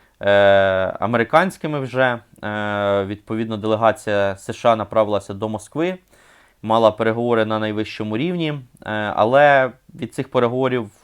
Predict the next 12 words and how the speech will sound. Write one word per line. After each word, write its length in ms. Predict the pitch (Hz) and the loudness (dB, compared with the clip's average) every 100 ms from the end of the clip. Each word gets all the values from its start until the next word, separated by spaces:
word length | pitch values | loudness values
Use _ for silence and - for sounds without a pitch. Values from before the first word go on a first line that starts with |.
| - | -8
очікувано 540 | 113 - 135 123 117 | -8 -6 -6 -6 -4
нічого 300 | 113 - 120 | -6 -6 -6
не 100 | 131 | -4
вийшло, 440 | 175 220 - 175 175 _ _ _ _ _ _ _ | -4 -6 -4 -6 -6 _ _ _ _ _ _ _
тому 240 | - 120 123 | -8 -6 -6
що 580 | - 127 120 120 110 101 - - - | -4 2 4 6 4 0 -10 -20 -12
українська 520 | 110 123 135 123 123 | -6 -2 -2 -4 -6
і 20 | |
російська 320 | 110 120 - | -6 -8 -8
позиція, 520 | - 113 117 - 120 | -6 -6 -6 -2 0
вони 160 | 110 110 | 0 -2
взаємовиключні, 1080 | 101 110 113 113 110 160 175 160 160 151 | -4 -2 -2 -2 -4 -4 -6 -10 -8 -8